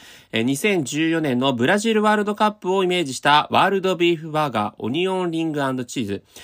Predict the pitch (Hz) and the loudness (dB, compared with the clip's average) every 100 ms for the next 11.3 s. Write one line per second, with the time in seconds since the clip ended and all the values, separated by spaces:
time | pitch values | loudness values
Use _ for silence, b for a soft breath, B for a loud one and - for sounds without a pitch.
0 | B B - 196 233 196 240 240 214 202 | B B -4 -2 0 0 0 2 0 2
1 | 254 240 226 190 156 151 139 139 - 147 | 2 2 2 0 0 2 4 4 2 2
2 | 269 277 180 113 101 - 123 131 143 151 | 4 4 4 2 0 -2 0 0 0 -4
3 | 143 113 107 90 117 120 123 123 123 117 | -6 -4 -6 -4 -2 0 0 0 -2 -6
4 | 101 107 107 110 101 98 123 123 156 156 | -6 -8 -6 -8 -6 -4 -4 -2 -4 -4
5 | 151 147 147 - B B - 104 101 117 | -2 2 0 0 B B -4 -2 0 2
6 | 139 131 139 - 110 113 139 131 113 101 | 2 0 -2 -2 0 0 2 0 0 0
7 | 98 127 135 120 143 110 117 113 120 123 | 0 0 0 0 -2 0 -2 0 0 0
8 | 120 98 98 98 - 110 104 - 110 110 | 0 -2 -4 -6 -6 -6 -6 -8 -6 -4
9 | 123 - 104 107 101 110 147 139 B B | -4 -6 -8 -6 -4 2 2 2 B B
10 | - 143 180 180 165 131 120 135 127 120 | -2 2 4 2 2 -2 -4 -4 -2 2
11 | 123 135 | 2 2